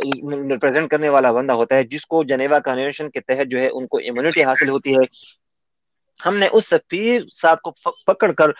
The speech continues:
جو ہے اس کو جو ہے امریکیوں کے حوالہ کر دیا۔ ہم نے جو ابھی مولا برادر صاحب ہے، اس کو ہمارے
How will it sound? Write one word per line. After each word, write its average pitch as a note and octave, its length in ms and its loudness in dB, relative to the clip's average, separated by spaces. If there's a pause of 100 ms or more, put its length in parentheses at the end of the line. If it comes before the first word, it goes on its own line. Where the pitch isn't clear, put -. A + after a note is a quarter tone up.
(260)
جو C#3+ 100 6
ہے D3 100 6 (100)
اس C#3+ 140 0
کو D3 100 0
جو C3 140 2
ہے B2+ 60 2
امریکیوں C3 500 2
کے B2+ 100 2
حوالہ A#2 280 4
کر G#2+ 180 2
دیا۔ G#2 260 -4 (460)
ہم E3+ 120 2
نے F#3 120 2
جو E3 120 2
ابھی E3 200 4
مولا D#3 260 4
برادر C#3 380 2
صاحب C#3 280 0
ہے، B2+ 140 4 (300)
اس G#3+ 180 0
کو F3+ 320 0
ہمارے D3+ 340 2